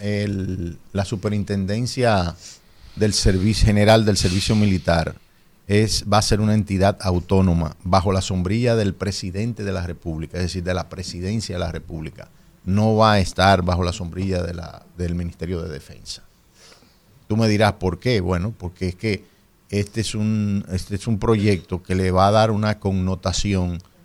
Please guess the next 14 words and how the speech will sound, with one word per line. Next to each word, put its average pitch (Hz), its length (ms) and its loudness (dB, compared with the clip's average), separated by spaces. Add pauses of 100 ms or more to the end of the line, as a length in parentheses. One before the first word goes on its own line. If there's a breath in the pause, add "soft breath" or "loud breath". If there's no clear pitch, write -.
(160)
además 104 600 0
de 117 320 2 (220)
el 101 140 0
entrenamiento 98 1040 -2 (520)
que 90 100 -4
van 104 180 0
a 113 60 2
recibir, 104 680 0
las 90 200 -4
destrezas 90 480 -4
que - 120 -4
van 98 160 2
a 110 60 2
adquirir 98 420 -2